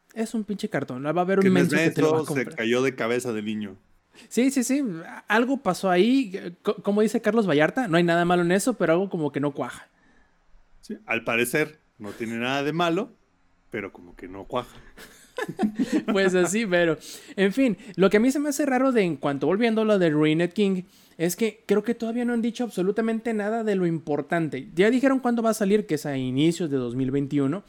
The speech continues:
Speaker 1: Ya dijeron dónde va a salir, que es prácticamente en todas partes. Play cuatro, Play cinco, Xbox One, Xbox Series X y S, en el Switch y en la P C. Ah, y que va a ser un R P G de este, por turnos, desarrollado por este estudio que hizo los de Battle Chasers. Ahorita les digo cómo se llama.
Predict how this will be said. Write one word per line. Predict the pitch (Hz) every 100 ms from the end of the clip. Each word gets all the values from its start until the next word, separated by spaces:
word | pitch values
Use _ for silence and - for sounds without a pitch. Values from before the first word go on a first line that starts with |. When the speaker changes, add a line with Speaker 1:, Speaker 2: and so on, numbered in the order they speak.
| _ _ -
Speaker 1:
Ya | 147
dijeron | 143 143 131 123
dónde | 127 185 240 208
va | 175
a |
salir, | 208 185 180
que | 135
es |
prácticamente | 147 135 147 131 135
en | 131
todas | 131 135
partes. | 151 143 226
Play | - 143
cuatro, | 143 135 170 180
Play | 139
cinco, | 131 139 135 143
Xbox | 127 127 127
One, | 214 220 220 - - -
Xbox | 156 156 139 139 131
Series | - 160 170 170 151
X | 139 143 123
y | 147
S, | 214 208 233 226 208 - - -
en | 135
el | 139 147
Switch | 269 302 - -
y | 165
en | 147
la | 127 -
P | 160
C. | - 147 - _ - _ _ _ _ _ _ _ _ _ _ _ _ _ _
Ah, | 160 143
y |
que | 143
va | 147
a |
ser | 156 175
un | 170 170
R | 165
P | 165 175
G | 220 214 220 214 160
de | 143
este, | 143 -
por | 120 135 135
turnos, | 226 240 233 226
desarrollado | 196 175 147 143 151 175 165
por | 147
este | 156 -
estudio | 160 170 175
que | 175
hizo | 156 185 170
los | 143 139 131
de | 135 131
Battle | 131 156
Chasers. | 165 160 175 240 220
Ahorita | 139 135
les | 139
digo | 135 139
cómo | 139 131
se | 135
llama. | 123 214